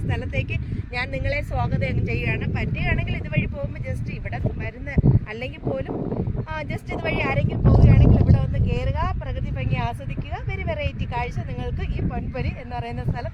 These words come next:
തരുന്നതായിരിക്കും കേട്ടോ. എന്തായാലും എനിക്കിഷ്ടമായി, നിങ്ങൾക്ക് ഇഷ്ടമായോ? അപ്പൊ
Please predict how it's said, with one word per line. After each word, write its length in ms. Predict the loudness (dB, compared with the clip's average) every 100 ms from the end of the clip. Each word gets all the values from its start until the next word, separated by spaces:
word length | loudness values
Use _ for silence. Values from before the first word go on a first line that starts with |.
| -8
തരുന്നതായിരിക്കും 640 | -8 -6 -4 -4 -6 -10 -8
കേട്ടോ. 200 | -8 -6 -6 -4 -2 -2
എന്തായാലും 480 | -2 -2 -4 -4 -6 -8 -8
എനിക്കിഷ്ടമായി, 680 | -8 -8 -4 -2 -2 -2 -4 -8
നിങ്ങൾക്ക് 300 | -8 -10 -8 -6
ഇഷ്ടമായോ? 440 | -4 -4 -4 -4 -6 -8 -6 0 4 4 2 -4 -6 -4 -2 0 2 4 4 2 -6 -10 -4 0 0 0 -4
അപ്പൊ 140 | 0